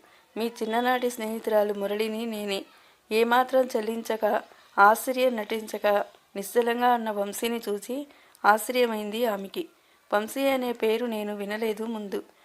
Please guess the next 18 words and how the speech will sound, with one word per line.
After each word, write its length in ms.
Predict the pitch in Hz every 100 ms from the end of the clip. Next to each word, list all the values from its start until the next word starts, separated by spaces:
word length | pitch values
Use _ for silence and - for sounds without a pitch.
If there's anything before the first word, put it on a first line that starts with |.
| _ -
అందుకే 360 | 202 214 226 254
మిమ్మల్ని 460 | 226 214 208 220
గుర్తించలేకపోయాను. 1160 | 226 202 - 226 226 214 196 196 190 185 185 208 _ _ _ -
కానీ 240 | 233 254 262
మీరు 220 | 247 226
పదే 340 | 214 202 226
పదే 280 | 247 233 240
వివరాలు 440 | 226 208 226 226 233
చెబుతూ 480 | 220 214 214 208 - - _ -
నా 180 | 208 233
వివరాలు 420 | 247 247 254 247
అడిగినప్పుడు 560 | 220 220 214 214 208 240
గ్రహించాను 760 | 240 208 233 226 220 208 220
మీరెవరో. 520 | 240 208 190 190 190 - _ _ _ 202
అయినా 260 | 196 214
చిన్న 280 | 240 220 220
అనుమానం 600 | 208 202 208 226 226 247
ఉండిపోయింది 640 | 208 220 220 190 185 185